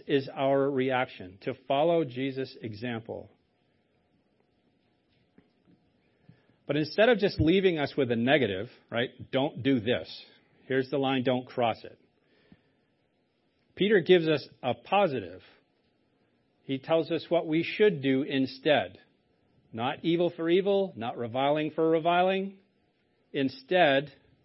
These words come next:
bless. This word bears further exam-, examination. Blessing is praying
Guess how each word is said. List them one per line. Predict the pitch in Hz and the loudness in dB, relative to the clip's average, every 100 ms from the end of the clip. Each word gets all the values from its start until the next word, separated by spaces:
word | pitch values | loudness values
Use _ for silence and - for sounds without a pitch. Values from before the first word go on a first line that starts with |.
| _ _ _ _ - _ _ | _ _ _ _ -20 _ _
bless. | 113 110 127 95 - - - _ _ _ _ _ _ _ _ _ _ _ _ _ _ _ _ _ _ _ _ _ _ _ _ _ _ _ _ _ _ _ _ 127 | -10 -4 -2 -2 -4 -20 -20 _ _ _ _ _ _ _ _ _ _ _ _ _ _ _ _ _ _ _ _ _ _ _ _ _ _ _ _ _ _ _ _ -4
This | 143 143 | -4 -4
word | 131 135 127 110 - _ _ - | -2 0 0 -2 -12 _ _ -18
bears | 107 117 127 123 113 - | -10 -2 0 0 -2 -8
further | 123 120 113 | -4 0 -2
exam-, | - 107 101 101 113 113 107 - _ _ | -4 -10 -12 -12 -10 -8 -10 -16 _ _
examination. | 110 107 120 120 110 113 113 - 82 - _ _ _ _ _ _ _ _ _ _ _ _ _ _ _ _ _ _ _ _ - _ _ _ _ _ _ _ _ _ _ _ _ _ _ - | -12 -6 -4 -4 -4 -4 -6 -10 -14 -16 _ _ _ _ _ _ _ _ _ _ _ _ _ _ _ _ _ _ _ _ -20 _ _ _ _ _ _ _ _ _ _ _ _ _ _ -4
Blessing | 135 147 - 98 87 - _ _ _ _ _ _ _ _ _ _ _ | -2 -2 -4 -10 -12 -20 _ _ _ _ _ _ _ _ _ _ _
is | 151 113 - | -14 -14 -10
praying | 151 160 131 107 107 | -4 -2 -2 -4 -12